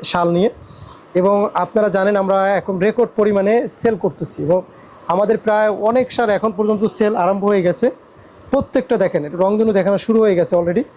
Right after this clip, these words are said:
প্রত্যেকটা শাল, প্রত্যেকটা শাল আপনার পছন্দ হবে, একদম মিস করা আমি বলবো চরম ভুল হবে যদি এই মুহূর্তে মিস করেন। এত সুন্দর সুন্দর শালগুলো যদি নিয়ে কাজ না করেন, আপনার চরম ভুল হবে।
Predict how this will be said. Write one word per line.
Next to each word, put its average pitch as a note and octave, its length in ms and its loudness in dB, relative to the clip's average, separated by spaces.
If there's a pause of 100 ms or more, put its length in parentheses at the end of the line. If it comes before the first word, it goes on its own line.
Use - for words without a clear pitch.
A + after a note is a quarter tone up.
(460)
প্রত্যেকটা B3 480 -2
শাল, E3 260 -2
প্রত্যেকটা A#3 520 -2
শাল G#3 200 0
আপনার F#3+ 300 -2
পছন্দ G3+ 280 0
হবে, F#3+ 260 2 (680)
একদম G#3 240 0
মিস A3+ 280 2
করা A#3 300 2
আমি G#3+ 120 -2
বলবো G#3+ 240 0 (100)
চরম A#3 260 2
ভুল G3+ 200 0
হবে F#3 140 0
যদি F#3+ 200 0
এই G3 80 2
মুহূর্তে G3+ 280 0
মিস G3 220 0
করেন। F3+ 220 -2
এত F3 220 -2
সুন্দর G3 320 0
সুন্দর G3+ 260 0
শালগুলো F3+ 440 0
যদি F3 220 0
নিয়ে F3+ 160 2
কাজ E3+ 340 -2
না G3 60 0
করেন, F3 300 0 (560)
আপনার E3+ 320 -2
চরম A3+ 280 2
ভুল F#3+ 200 0
হবে। G3 260 2